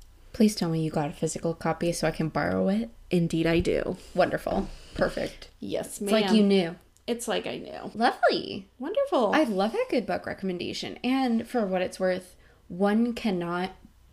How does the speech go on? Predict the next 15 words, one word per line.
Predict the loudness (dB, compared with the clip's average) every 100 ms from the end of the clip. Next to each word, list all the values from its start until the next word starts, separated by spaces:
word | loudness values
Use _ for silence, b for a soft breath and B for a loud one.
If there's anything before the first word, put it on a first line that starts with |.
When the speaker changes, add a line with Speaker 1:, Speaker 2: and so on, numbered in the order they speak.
| -20 -20 -20 -4
Speaker 1:
blow | 0 4 4 2
through | -2 0 2 2 2
a | 2
history | 2 0 -2 -6 -6
book. | -6 -6 -6 -4
And | 2
that's | 4 4
Speaker 2:
No. |
Speaker 1:
kind | 4
of | 4
what | 2
this | 0
sounds | 0 -2 -4
like. | -10 -10 -14 -12
Speaker 2:
Yeah, | -2 0 2